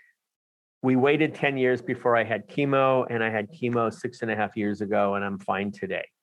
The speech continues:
So that might have been one of those life-changing moments when the doctor says you have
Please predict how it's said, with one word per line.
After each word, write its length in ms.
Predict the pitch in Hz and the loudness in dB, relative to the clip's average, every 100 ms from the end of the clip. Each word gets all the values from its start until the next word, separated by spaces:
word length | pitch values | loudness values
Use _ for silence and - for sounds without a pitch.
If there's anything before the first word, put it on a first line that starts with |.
| _ - - - | _ -20 -20 -20
So 180 | - 135 | -4 0
that 240 | 131 156 143 | 2 2 2
might 260 | 135 143 | 2 2
have 140 | 143 120 | 2 2
been 240 | 120 113 | 0 0
one 160 | 107 110 | 0 -2
of 100 | 113 | 0
those 240 | 107 95 | 0 -2
life-changing 720 | 107 107 - - 110 107 101 98 | 0 0 0 -4 -4 -4 -4 -2
moments 460 | 98 98 98 95 - | 0 0 -2 -4 -4
when 100 | 98 | -2
the 80 | 98 | 0
doctor 400 | 101 101 - 98 | 0 0 -2 -4
says 360 | - 98 95 | -4 -6 -6
you 100 | 101 | -8
have 180 | - 92 | -8 -8